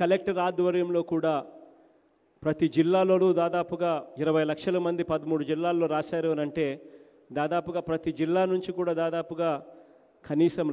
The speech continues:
లక్ష నుంచి రెండు లక్షల మధ్య, మధ్యలో జిల్లా సైజును బట్టి పరీక్షలు రాశారు. ఇన్నిన్ని లక్షల మంది ఉద్యోగాలు రాయడం ఏమిటి, ఆ ఎగ్జామ్స్ కండక్ట్ చేయడం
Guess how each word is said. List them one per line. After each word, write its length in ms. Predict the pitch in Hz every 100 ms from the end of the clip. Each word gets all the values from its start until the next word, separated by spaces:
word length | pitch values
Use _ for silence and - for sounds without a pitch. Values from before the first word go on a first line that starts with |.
| 143
లక్ష 160 | - 165
నుంచి 160 | 165 160 156
రెండు 140 | 147 147
లక్షల 240 | 143 156 147
మధ్య, 200 | 147 143 147 135 131 127 - _ -
మధ్యలో 280 | 131 160 156 147
జిల్లా 200 | 147 156 151
సైజును 320 | 151 160 156 147
బట్టి 240 | 147 - 151
పరీక్షలు 360 | 135 143 151 127 127
రాశారు. 300 | 123 123 110 - - - _ _ _
ఇన్నిన్ని 480 | 131 165 175 165 160 127
లక్షల 300 | 147 - 214 202
మంది 180 | 196 185 165
ఉద్యోగాలు 440 | 160 175 170 170 147
రాయడం 300 | 135 170 170 160
ఏమిటి, 240 | 170 160 127 - - _ _ 120
ఆ 20 | 131 139
ఎగ్జామ్స్ 400 | - 180 170 170 147
కండక్ట్ 360 | 143 180 185 180
చేయడం 280 | 190 180